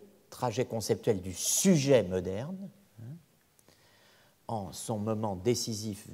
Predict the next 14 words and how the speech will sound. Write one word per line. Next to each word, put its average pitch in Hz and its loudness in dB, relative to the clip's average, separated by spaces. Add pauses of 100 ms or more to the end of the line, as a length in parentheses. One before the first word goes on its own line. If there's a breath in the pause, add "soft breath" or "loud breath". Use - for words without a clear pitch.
d'invention, 117 -4 (680 loud breath)
par 151 4
rapport 151 4
au 123 0
trajet, 123 2 (140)
euh, 98 -6 (160)
historique 113 0
et 92 -2
philologique 113 -4
du 143 -6
grec 127 -2 (240)
catégorein. 127 0 (1400 soft breath)
Dispositif 101 -8
croisé, 117 0